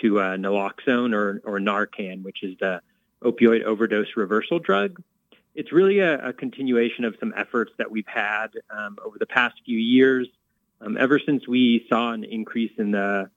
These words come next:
the number of overdoses that we were having, particularly related to fentanyl, uh, a synthetic opioid, um, in the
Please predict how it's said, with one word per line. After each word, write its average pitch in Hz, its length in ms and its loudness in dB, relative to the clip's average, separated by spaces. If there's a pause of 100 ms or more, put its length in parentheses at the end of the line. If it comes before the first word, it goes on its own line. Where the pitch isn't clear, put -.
the 120 60 -2
number 120 300 4
of 110 80 -2
overdoses 110 720 -2
that 110 120 -4
we 101 80 -2
were 98 80 -2
having, 104 460 -4
particularly 110 800 0
related 107 480 2
to 104 80 -2
fentanyl, 110 680 -2
uh, 101 200 -6
a - 100 -14
synthetic 98 400 -2
opioid, 101 480 2 (520)
um, 104 320 -2
in 110 140 -2
the 113 100 0